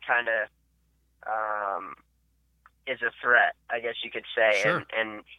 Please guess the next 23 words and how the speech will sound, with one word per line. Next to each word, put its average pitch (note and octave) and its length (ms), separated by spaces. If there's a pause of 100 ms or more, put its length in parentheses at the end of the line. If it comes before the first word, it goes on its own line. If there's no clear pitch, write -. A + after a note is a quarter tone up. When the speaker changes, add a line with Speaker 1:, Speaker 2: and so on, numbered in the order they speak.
(320)
Speaker 1:
raises A#2+ 460
that A#2 280 (360)
attention A#2+ 560
and A2 180
that, G#2+ 260 (1000)
that A2+ 340
awareness A#2+ 560
of A2+ 120
just A#2 220 (340)
not B2+ 260 (500)
settling C3 380
and A#2 80
not A#2+ 240
wanting B2 200
to A#2 40
be A2+ 220
beat. C3+ 360
And A#2 200
I A2+ 180
think C#3 240
during C3+ 240
the A#2+ 80
week, C#3+ 280